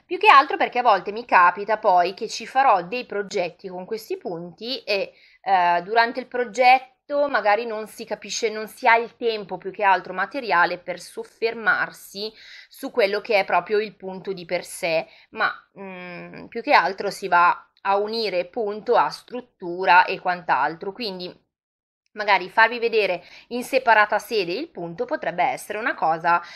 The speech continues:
eh, eh, molto utile.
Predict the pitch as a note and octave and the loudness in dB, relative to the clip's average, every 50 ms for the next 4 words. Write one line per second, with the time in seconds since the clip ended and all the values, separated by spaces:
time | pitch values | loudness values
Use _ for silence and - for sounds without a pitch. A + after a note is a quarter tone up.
0 | - - - - F#3 F3 E3+ E3+ E3 - - D#3+ E3+ E3+ E3 E3 E3 E3 E3 E3 | -20 -10 -6 -2 0 0 2 0 0 -2 -2 -4 -4 -4 -4 -6 -6 -6 -6 -6
1 | E3 D#3+ D#3+ D#3 - _ _ - _ _ _ _ - A#3 A#3 A3+ B3+ G#3 - G#3+ | -6 -6 -8 -10 -12 _ _ -20 _ _ _ _ -4 0 2 2 2 0 0 -2
2 | F#3 E3 D#3 D#3+ E3 - - E3 F3 E3+ F3 - | -2 -2 -4 -6 -10 -8 -4 -4 -4 -4 -4 -8